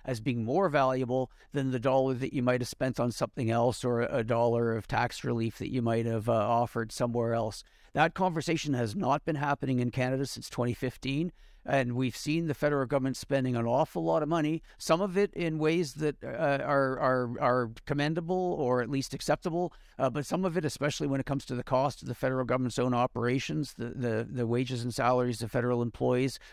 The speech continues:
very hard to justify. And until we see that path back to balance,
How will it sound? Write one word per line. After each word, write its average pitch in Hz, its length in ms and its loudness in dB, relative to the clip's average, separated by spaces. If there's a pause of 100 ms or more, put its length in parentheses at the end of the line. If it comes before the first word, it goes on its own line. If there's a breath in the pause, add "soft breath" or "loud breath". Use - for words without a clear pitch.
very 156 360 4
hard 131 200 2
to 131 80 -6
justify. 123 680 -2 (280 soft breath)
And 139 160 0
until 185 360 0
we 180 160 0
see 160 240 -2
that 139 280 0
path 143 400 0
back 131 260 0
to 131 80 -2
balance, 127 580 0